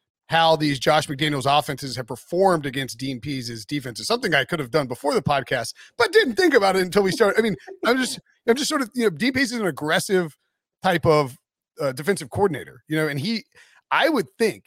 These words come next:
I mean, if I'm Dean Pease and I'm the Falcons, I am loading the box. So I sort of wonder if the Pats might say, "All right, let's come out and run a bunch of play action early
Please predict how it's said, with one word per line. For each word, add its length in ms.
I 40
mean, 120
if 80
I'm 160
Dean 220
Pease 420
and 80
I'm 120
the 40
Falcons, 560
I 120
am 180
loading 560
the 80
box. 520
So 120
I 100
sort 240
of 120
wonder 220
if 120
the 80
Pats 320
might 160
say, 100
"All 120
right, 260
let's 200
come 160
out 200
and 80
run 120
a 40
bunch 240
of 80
play 220
action 300
early 400